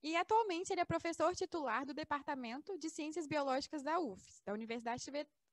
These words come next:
Universidade Federal do Espírito Santo, aonde ele leciona disciplina de zoologia e entomologia, além de atuar como curador das, da coleção entomológica da ufs. Bo-, bom dia, Marcelo, seja muito bem-vindo. E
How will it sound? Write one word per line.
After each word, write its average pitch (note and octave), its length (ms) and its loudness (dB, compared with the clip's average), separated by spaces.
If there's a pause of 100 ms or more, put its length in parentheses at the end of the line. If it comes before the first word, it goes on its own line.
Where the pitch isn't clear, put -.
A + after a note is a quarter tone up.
Universidade C4 640 -2
Federal B3+ 360 0
do C4 60 -8
Espírito - 380 -6
Santo, - 380 -4 (420)
aonde E4+ 360 4
ele D#4+ 140 -2
leciona C4 680 0
disciplina C#4+ 500 -4
de C#4+ 120 0
zoologia A#3+ 680 2
e F4+ 60 2
entomologia, B3+ 760 -2 (320)
além E4 280 2
de G4 80 2
atuar F4 400 4
como E4 320 2
curador D4+ 480 2
das, E4+ 180 -2 (360)
da C#4 140 -2
coleção D#4+ 380 0
entomológica D4+ 600 0
da F#4+ 140 0
ufs. - 420 -4 (760)
Bo-, A3 260 0 (200)
bom E4 200 4
dia, D4+ 280 0
Marcelo, D4 540 2
seja D4 280 0
muito D#4+ 240 -2
bem-vindo. D#4 680 -4 (400)
E F4 360 -4